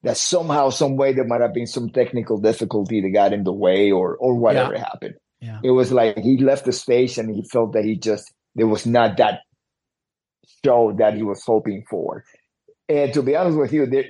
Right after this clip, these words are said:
Speaker 1: I've never heard Ronnie ha-, have a bad night, but he had a certain,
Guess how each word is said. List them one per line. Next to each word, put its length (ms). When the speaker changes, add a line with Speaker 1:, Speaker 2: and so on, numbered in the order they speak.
Speaker 1:
I've 140
never 520
heard 380
Ronnie 360
ha-, 220
have 200
a 60
bad 300
night, 280
but 440
he 120
had 180
a 40
certain, 840